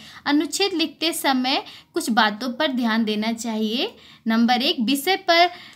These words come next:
बिना किसी भूमिका के विचार प्रकट कीजिए। विषय पर बिना किसी भूमिका के विचार प्रकट कीजिए। शुद्ध एवं सरल भाषा का प्रयोग करना चाहिए।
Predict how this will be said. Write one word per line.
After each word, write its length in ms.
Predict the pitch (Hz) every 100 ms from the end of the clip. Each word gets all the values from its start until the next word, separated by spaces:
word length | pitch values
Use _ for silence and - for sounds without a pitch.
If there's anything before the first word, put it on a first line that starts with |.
| -
बिना 300 | 247 285 370
किसी 340 | 370 339 330
भूमिका 480 | 262 262 254 262 294
के 160 | 302 285
विचार 400 | 214 220 233 240
प्रकट 420 | 247 247 269 269
कीजिए। 500 | 285 240 294 349 523 - _ _
विषय 320 | 214 214 226 226
पर 320 | 226 403 415
बिना 260 | 254 240
किसी 300 | 240 254 254
भूमिका 500 | 226 220 233 233 294
के 200 | 302 359
विचार 360 | 311 269 277 262
प्रकट 400 | 254 233 233 220
कीजिए। 360 | 226 214 208 202 - -
शुद्ध 500 | - 359 254 202 - - _ -
एवं 320 | 254 294 349
सरल 320 | - 262 285
भाषा 380 | 269 226 226 247
का 160 | 247 240
प्रयोग 440 | 226 202 220 233
करना 300 | 262 262 277
चाहिए। 440 | 285 294 294 349